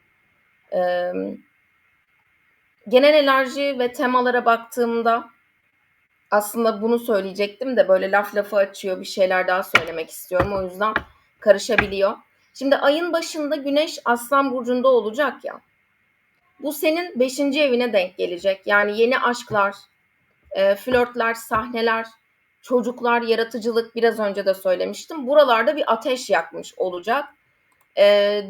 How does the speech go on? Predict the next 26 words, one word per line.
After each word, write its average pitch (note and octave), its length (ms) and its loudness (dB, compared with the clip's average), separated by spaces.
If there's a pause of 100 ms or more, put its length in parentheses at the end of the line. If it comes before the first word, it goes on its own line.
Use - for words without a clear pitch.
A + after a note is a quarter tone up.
cesur B3 360 2
olman B3+ 420 2
gereken A#3 460 -2
bir A3 60 -10
dönemin G#3 360 -2
içine G#3+ 320 -4
gireceksin. E3+ 760 -8 (1000)
Bu, C#4 380 -2 (120)
e, G#3 300 -2
cesur B3 300 -2
olman C4+ 360 0
gereken C4 380 -2
olaylar A#3+ 580 0
artacak, A#3 640 0 (420)
risk C4+ 280 -4
almak B3 340 -2
isteyebilirsin. A#3+ 1080 0 (460)
Ama, C#4+ 500 2
e, G3+ 340 -2
bazı D4+ 280 -2
konularla B3+ 520 0
ilgili G#3 480 -6
aşırı C#4 420 0
ego, G3 500 2
aşırı A3+ 320 -2
gurur G#3+ 420 -4